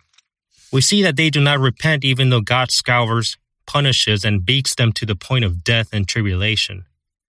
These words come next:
This shows how hard a person's heart is. After the saints are raptured, earth will be an incredibly lawless world. The world will be unimaginably wicked because it will be completely controlled by the devil and his followers.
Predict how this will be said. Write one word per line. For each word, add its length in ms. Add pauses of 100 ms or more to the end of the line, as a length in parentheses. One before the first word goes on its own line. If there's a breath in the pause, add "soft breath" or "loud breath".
(380)
This 160
shows 400
how 160
hard 320
a 60
person's 520
heart 280
is. 360 (1300)
After 260
the 60
saints 360
are 160
raptured, 580 (120)
earth 360 (200)
will 140
be 260
an 220
incredibly 680
lawless 520
world. 360 (480)
The 80
world 340
will 240
be 320
unimaginably 1000
wicked 380
because 400
it 100
will 220
be 140
completely 640
controlled 560
by 120
the 120
devil 540
and 180
his 180
followers. 760